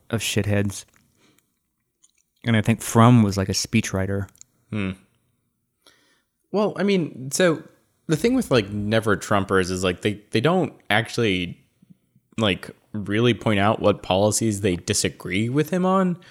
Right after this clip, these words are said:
Speaker 1: Yeah.
Speaker 2: It's just they wish he wasn't so rude about it. Like, that's, there are no ideological differences. Not really.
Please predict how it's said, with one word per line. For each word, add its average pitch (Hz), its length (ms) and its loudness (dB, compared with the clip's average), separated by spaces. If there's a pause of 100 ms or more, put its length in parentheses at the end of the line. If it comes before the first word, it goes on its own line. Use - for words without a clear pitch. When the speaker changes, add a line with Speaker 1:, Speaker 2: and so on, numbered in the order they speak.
(140)
Speaker 1:
Yeah. 113 300 -2
Speaker 2:
It's 135 140 0
just - 180 0
they 143 80 6
wish 131 180 2
he 123 80 2
wasn't 113 260 0
so 85 120 0
rude 92 380 0
about - 300 -2
it. - 200 -8 (240)
Like, 104 240 -2
that's, - 400 0 (520)
there 165 160 6
are 117 60 6
no 101 220 2
ideological 87 680 2
differences. - 640 -8 (540)
Not 135 320 -2
really. 98 540 2